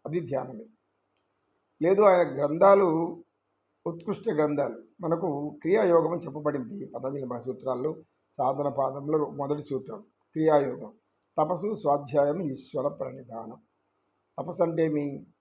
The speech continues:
తపస్సు అంటే ముక్కు మూసుకుని అడవిలో కూర్చొని జపమాలు ఇవన్నీ, అది కూడా తపస్సే, కానీ తపించడం అని అర్థం. తపస్సు అంటే అర్థం ఏమంటే తపించడం.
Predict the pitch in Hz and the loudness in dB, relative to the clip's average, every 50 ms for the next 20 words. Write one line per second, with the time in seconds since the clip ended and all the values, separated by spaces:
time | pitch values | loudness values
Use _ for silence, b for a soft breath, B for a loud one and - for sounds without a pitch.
0 | _ _ _ _ _ _ _ _ _ _ _ _ _ _ _ _ _ _ _ _ | _ _ _ _ _ _ _ _ _ _ _ _ _ _ _ _ _ _ _ _
1 | _ _ _ - 165 147 160 180 - 165 156 156 156 170 151 139 135 135 - 165 | _ _ _ 0 0 0 0 0 0 0 -2 -2 0 0 0 -2 -2 -4 -4 -4
2 | 151 147 143 143 147 143 143 139 143 143 143 143 - 139 131 - 151 139 156 147 | -2 -2 -2 -4 -4 -4 -4 -2 -2 -2 -4 -4 -4 -8 -8 -6 -6 -4 -4 -4
3 | 135 123 127 - - _ _ _ _ _ _ - 151 139 139 139 139 139 135 135 | -6 -6 -8 -12 -16 _ _ _ _ _ _ -4 -2 -2 -2 -2 -4 -6 -6 -6
4 | 147 - 180 151 143 - - 127 120 120 120 147 160 - 139 - 165 160 - 180 | -6 -4 -2 -2 -2 -4 -6 -8 -8 -10 -10 -6 -4 -4 -4 -4 -4 -4 -4 -4
5 | 147 160 156 156 202 208 170 156 160 196 208 - _ _ _ _ _ _ _ _ | -2 0 -2 -2 0 -2 -2 -4 -4 -6 -10 -14 _ _ _ _ _ _ _ _
6 | _ 180 180 175 - 233 220 220 220 220 202 190 170 175 220 202 151 131 127 - | _ -10 -10 -8 -6 -4 -4 -4 -4 -4 -2 0 2 2 2 2 0 -2 -4 -6
7 | - 117 - _ _ _ _ _ _ _ _ _ _ _ _ _ - 123 123 - | -12 -14 -14 _ _ _ _ _ _ _ _ _ _ _ _ _ -20 -14 -10 -10
8 | 156 160 - 175 160 160 160 156 139 - - 151 147 143 135 127 127 - 233 302 | -10 -4 0 0 0 2 2 0 -2 -2 -4 -4 -4 -4 -4 -6 -6 -6 -8 -8
9 | 349 - _ _ _ _ _ _ - 165 165 226 202 - - - - 160 - | -10 -12 _ _ _ _ _ _ -16 -12 -10 -10 -10 -10 -12 -12 -12 -12 -12